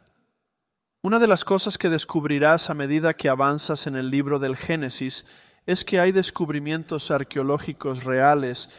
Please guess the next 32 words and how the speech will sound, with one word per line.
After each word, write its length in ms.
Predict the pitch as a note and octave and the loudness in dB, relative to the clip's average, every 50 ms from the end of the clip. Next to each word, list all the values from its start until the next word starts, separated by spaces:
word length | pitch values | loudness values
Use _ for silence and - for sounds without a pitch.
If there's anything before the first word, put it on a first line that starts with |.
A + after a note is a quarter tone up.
| - - _ _ | -20 -20 _ _
que 120 | - E3+ | -2 0
reflejan 640 | D#3 D#3+ D3+ - - E3+ F3 F3 - F3 D3+ D3 C#3+ | 0 0 0 0 0 0 0 2 2 0 -2 -2 -4
muy, 460 | D3 D#3 E3+ F3+ F#3 F#3 F3 E3+ D#3+ | -6 -4 -4 -2 0 0 0 -2 -2
muy 260 | D3+ D#3 D#3+ E3 E3 D#3+ | -4 -4 -4 -2 -2 0
de 140 | D3 C#3 | 0 0
cerca 640 | B2 - - E3 E3 E3 D#3+ C#3 - - B2+ B2 B2+ - _ _ _ _ _ _ _ _ | 0 0 0 2 2 2 2 0 -2 -2 -2 -2 -4 -8 _ _ _ _ _ _ _ _
el 200 | D3 C#3+ C#3 - | -4 -4 -4 -2
tipo 320 | - F#3+ F#3 - G3 F3+ | -4 -4 -4 -2 -2 0
de 120 | D#3 D3 C3 | 0 0 0
cosas 500 | - - D#3+ D3+ D3 - D#3 C3+ C3 - | 0 0 0 0 0 0 -2 -4 -4 -4
que 160 | - - C#3+ | -4 -2 -2
leemos 680 | C3+ C3 B2+ C3 C#3 D3 D3 C#3 C3 B2 A#2+ - - - _ _ _ _ - | 0 2 2 2 2 2 0 -2 -6 -8 -8 -10 -14 -18 _ _ _ _ -12
en 140 | C3+ C3+ C3 | -8 -6 -6
el 140 | B2+ B2+ | -4 -2
libro 320 | C3 C3+ C3 C3+ C3+ C3 B2 | -2 -2 -2 -2 -2 -2 -2
del 160 | B2 A#2+ A#2+ | -2 -4 -6
Génesis. 720 | - - C3+ C3+ C3 A#2+ A2+ - - A2 G#2+ - - - - _ _ _ _ _ _ _ _ _ _ _ | -6 -6 -6 -4 -4 -6 -10 -12 -12 -14 -14 -14 -16 -18 -20 _ _ _ _ _ _ _ _ _ _ _
A 60 | B2+ | -2
la 80 | D3 D3 | 0 0
mayoría 400 | D3+ D3 D3 D3+ D3+ D#3+ E3+ F3+ | 2 2 2 2 2 2 2 2
de 100 | F#3 F3+ | 2 2
la 120 | E3 D3+ | 2 2
gente 600 | - - E3 D3+ D3+ D3 - - C#3+ C3+ C3 - _ _ _ _ _ | 0 -2 -2 -4 -4 -4 -4 -2 -2 -2 -4 -6 _ _ _ _ _
le 180 | - C#3 C#3 C#3+ | -4 -2 -2 -2
sorprende 680 | - - D#3 C#3 C3 B2+ - - D3 D3+ D#3 D#3 D3+ D3 | 0 -2 -2 -2 -2 -4 -4 -2 -2 -2 0 -2 -2 -4
saber 680 | - - C#3+ C3 B2 C3 C3 C3 B2 B2+ - _ _ - - - _ _ _ _ | -2 -2 -2 -2 0 0 0 0 0 -2 -6 _ _ -20 -20 -20 _ _ _ _
que 100 | - D3 | -4 -2
la 140 | C#3 C3+ C3+ | 0 0 0
historia 560 | C3+ - - - - D#3+ D3+ D#3 D#3 D#3 D3 | 0 -2 -6 -4 -2 0 0 2 2 0 0
de 120 | C#3 C3 | 2 2
ocho 300 | C3 C3+ - - - D3 | 0 0 0 -2 -4 -6
personas 880 | - - C#3+ C3 B2 - - C#3 C3+ C3 B2+ A#2+ A#2 B2 - - - - | -4 -2 -4 -4 -4 -4 -4 -4 -4 -2 -4 -6 -8 -10 -12 -14 -16 -18